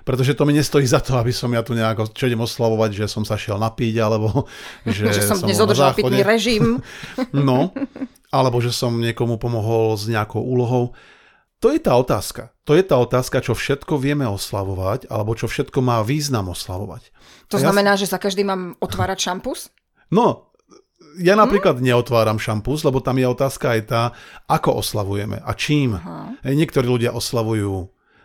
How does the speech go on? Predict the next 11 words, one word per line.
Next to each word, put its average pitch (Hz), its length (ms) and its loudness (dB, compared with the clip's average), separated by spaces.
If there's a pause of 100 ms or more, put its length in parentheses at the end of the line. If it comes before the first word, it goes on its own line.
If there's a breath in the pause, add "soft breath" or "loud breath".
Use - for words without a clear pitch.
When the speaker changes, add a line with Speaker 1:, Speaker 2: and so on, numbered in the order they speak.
(100)
Speaker 1:
a, 104 200 -6
jedlom. 113 640 0 (300)
Keď 127 400 -6
niečo 113 400 -4 (180)
dopadne 117 480 -2
dobre, 117 460 0
tak - 240 -12
veľakrát 110 480 -4
sa - 100 -8
ideme 104 300 -4
najesť. 95 560 -6